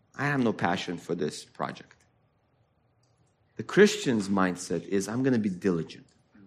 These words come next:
I'm going to work with my own hands."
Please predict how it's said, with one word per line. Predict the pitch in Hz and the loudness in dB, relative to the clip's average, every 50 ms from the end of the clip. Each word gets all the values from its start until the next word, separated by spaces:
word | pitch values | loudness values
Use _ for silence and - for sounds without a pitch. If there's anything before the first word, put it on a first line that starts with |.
| - _ - | -14 _ 0
I'm | 101 120 156 202 208 | 4 4 4 4 6
going | 208 190 180 165 | 4 4 4 4
to | - - 131 | 2 2 2
work | 113 104 95 95 104 104 131 208 - - - - - - _ _ _ _ - | 2 4 4 6 8 10 10 8 6 2 -6 -16 -20 -20 _ _ _ _ -2
with | 110 113 104 | 0 0 4
my | 104 101 98 98 104 - - | 4 6 6 6 4 2 2
own | - 117 110 104 98 95 92 92 92 95 - - - _ _ _ _ _ _ | 4 6 6 6 4 4 2 0 -2 -6 -10 -16 -20 _ _ _ _ _ _
hands." | - - 156 147 113 90 82 76 - - - | -6 -2 0 0 0 -2 -4 -8 -14 -16 -18